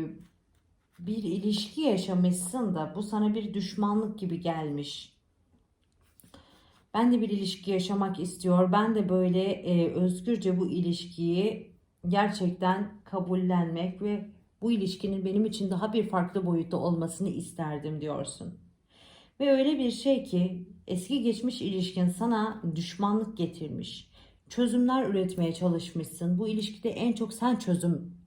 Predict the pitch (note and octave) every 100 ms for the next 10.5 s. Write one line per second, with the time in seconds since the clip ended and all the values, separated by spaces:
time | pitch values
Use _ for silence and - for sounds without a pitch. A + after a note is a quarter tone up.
0 | - E3+ E3 - D#3 D#3 E3 D3 D3 D3+
1 | C#3+ - E3+ D#3 F3+ A3 A#3+ - - _
2 | - C#4 D4+ D#4 D#4 A#3+ F3 F3 G#3+ -
3 | - - - A#3+ C4 C4 B3 B3+ A#3 A#3+
4 | - B3+ B3 B3+ B3 F#3 D#3+ - D#3+ -
5 | - D3 - - - G#3 A3 A3 A3+ A3+
6 | A#3 A#3+ F3+ F#3 G3 A#3+ A3 - E3 F#3+
7 | G#3 G3 E3+ E3+ F3 - F#3 G3 F#3 F3+
8 | - E3+ D#3+ E3+ G#3 G#3 F#3+ F#3+ - F3
9 | E3+ A3 A3 G3 F3+ F3 F3 F3+ F3 -
10 | F3+ F3 F#3+ F3+